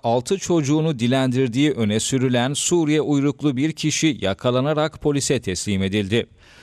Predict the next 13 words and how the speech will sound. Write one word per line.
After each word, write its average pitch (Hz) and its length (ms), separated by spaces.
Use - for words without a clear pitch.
Suriye 135 460
uyruklu 127 520
bir 120 160
kişinin 127 500
ilçenin 135 580
çeşitli 135 460
yerlerinde 117 760
altı 120 340
çocuğa 143 580
dilendiricilik 123 840
yaptırdığı 147 560
bilgisine 120 500
ulaşan 104 560